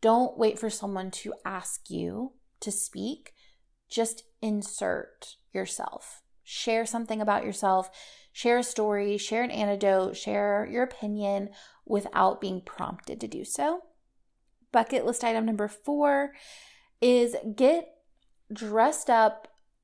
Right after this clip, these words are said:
to the nines, no pun intended, and take yourself out. So dress however you want,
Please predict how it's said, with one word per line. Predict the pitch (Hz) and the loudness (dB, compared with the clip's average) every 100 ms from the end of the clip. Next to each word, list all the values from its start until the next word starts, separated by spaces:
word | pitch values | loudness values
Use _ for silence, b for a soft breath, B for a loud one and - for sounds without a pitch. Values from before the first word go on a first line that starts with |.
| _ | _
to | - - 220 262 | -10 -6 -2 -2
the | 339 | 0
nines, | 320 220 208 202 208 220 220 - - | 2 2 2 0 0 -2 -4 -8 -8
no | 226 233 | -4 -4
pun | 240 240 233 | -4 -4 -4
intended, | 233 - 202 196 190 185 B B B B B - | -4 -6 -4 0 0 -2 B B B B B 2
and | 214 202 202 | 4 4 0
take | - 226 247 | -4 -4 -4
yourself | 233 208 185 | -4 -4 -4
out. | - - - - | -4 -6 -10 -12
So | - 220 202 - - B B B B - - | 2 4 4 0 -16 B B B B -20 -6
dress | 269 269 311 | 4 4 4
however | 285 285 233 233 | 2 2 2 0
you | 220 202 208 | -2 -2 -4
want, | 196 185 185 277 | -2 -2 -2 -4